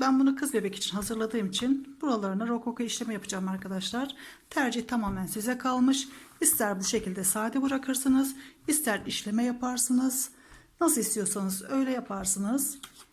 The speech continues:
İzlediğiniz için çok teşekkür ediyorum. Kanalıma abone olup bildirim ziline de basarsanız yeni gelen videolardan haberdar olursunuz.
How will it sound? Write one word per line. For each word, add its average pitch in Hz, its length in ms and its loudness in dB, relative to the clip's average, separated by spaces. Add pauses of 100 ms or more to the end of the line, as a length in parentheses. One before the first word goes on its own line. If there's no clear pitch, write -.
(580)
İzlediğiniz 294 480 8
için 220 220 -2
çok 240 260 -2
teşekkür 269 420 2
ediyorum. 269 560 6 (1000)
Kanalıma 240 440 0
abone 233 340 2
olup 220 320 -2 (160)
bildirim 226 340 2
ziline 196 240 0
de 196 120 -4
basarsanız 247 720 2 (380)
yeni 294 180 8
gelen 208 260 2
videolardan 196 560 -2
haberdar 240 560 0
olursunuz. 277 680 4